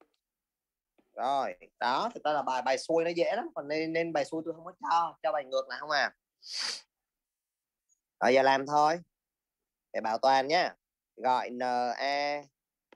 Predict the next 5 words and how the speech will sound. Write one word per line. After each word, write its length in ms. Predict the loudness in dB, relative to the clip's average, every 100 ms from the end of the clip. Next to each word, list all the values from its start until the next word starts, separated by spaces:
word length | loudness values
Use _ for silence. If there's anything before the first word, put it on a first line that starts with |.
| _ _
H 80 | -8 -6 -6 _ _ -4
S 360 | -2 -2 -6 -8
O 200 | 0 0
ba 400 | 2 0 0 0 -4 -10 _ _ _ _ -20 _ _ _ _ _ _ _ _ _ _ _ _ _ -20 _ _ -4
ít 220 | 0 0